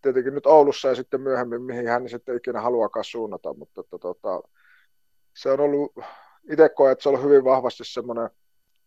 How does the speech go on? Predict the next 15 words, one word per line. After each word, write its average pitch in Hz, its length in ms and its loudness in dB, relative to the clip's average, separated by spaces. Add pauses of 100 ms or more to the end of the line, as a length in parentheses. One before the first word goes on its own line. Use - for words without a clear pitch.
kaksisuuntainen 117 720 -2 (200)
katu, 113 400 -2
että 98 240 -8
me 110 80 -10
on 107 140 -4
aika 113 160 -2
paljon 110 420 0 (680)
juteltu 147 440 2
asioista 123 560 -2
ja 110 180 0
pystytty - 500 -16
niinku 113 420 -8 (920)
auttamaan 117 440 2
toinen 120 320 -2
toistamme 110 520 -6